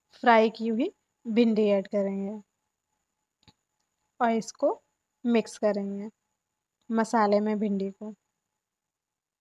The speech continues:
इसी तरह से हम इसको अलटते पलटते रहेंगे, चलाते रहेंगे। अब इसमें हम थोड़ा सा नमक और टेस्ट के according डाल देंगे और फिर से इसको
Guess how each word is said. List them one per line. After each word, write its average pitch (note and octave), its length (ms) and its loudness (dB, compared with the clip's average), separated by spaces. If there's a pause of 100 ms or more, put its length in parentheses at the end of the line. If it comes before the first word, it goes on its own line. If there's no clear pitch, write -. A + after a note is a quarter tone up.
(2500)
इसी B3+ 220 -2
तरह A3+ 240 0
से B3 120 -4
हम A#3 180 0
इसको A3+ 380 -2 (360)
अलटते A3+ 480 2
पलटते G#3+ 500 0
रहेंगे, A#3 500 -2 (500)
चलाते A3 440 2
रहेंगे। A#3+ 520 -2 (1800)
अब B3 140 4
इसमें A#3 340 0
हम C4+ 240 -2 (220)
थोड़ा B3 260 4
सा A#3+ 140 0
नमक A3+ 380 -2
और A3+ 200 2
टेस्ट B3 300 -2
के B3 120 -4
according A#3 380 0
डाल A#3 200 2
देंगे A#3 240 -2
और C#4 80 2 (100)
फिर A3 160 2
से A#3+ 180 -2
इसको D4+ 300 -4